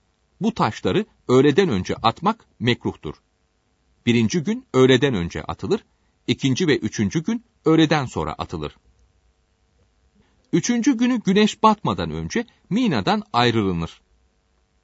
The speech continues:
Dördüncü günde Mina'da kalıp sabahtan güneşin batışına kadar dilediği zaman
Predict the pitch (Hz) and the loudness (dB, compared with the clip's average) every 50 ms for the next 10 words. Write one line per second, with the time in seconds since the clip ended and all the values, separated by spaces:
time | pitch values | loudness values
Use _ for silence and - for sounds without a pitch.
0 | _ _ - 113 113 107 104 117 107 - 208 180 - 107 90 80 - - - _ | _ _ 4 4 4 4 4 0 0 0 -2 -2 -2 -2 -4 -4 -4 -6 -8 _
1 | - 123 196 208 147 95 78 78 73 - - - 101 156 180 - _ _ _ _ | -2 0 0 2 2 0 -2 -6 -12 -12 -8 -6 -4 -4 -4 -6 _ _ _ _
2 | _ - - - 143 139 170 160 - - 208 202 175 123 - 135 135 151 139 - | _ -8 -2 0 2 2 2 2 2 0 0 0 0 0 0 0 0 0 0 -2
3 | - 160 120 110 120 - 135 120 - 143 175 196 - 143 104 101 92 85 - _ | -2 -2 0 0 -2 -2 -2 -4 -4 -2 -2 -2 -2 -4 -2 -2 -4 -4 -6 _
4 | _ _ _ - 127 135 151 151 110 175 214 208 - 120 87 87 127 165 | _ _ _ 0 2 4 4 4 2 0 -4 -2 -2 -2 -2 -2 -2 -4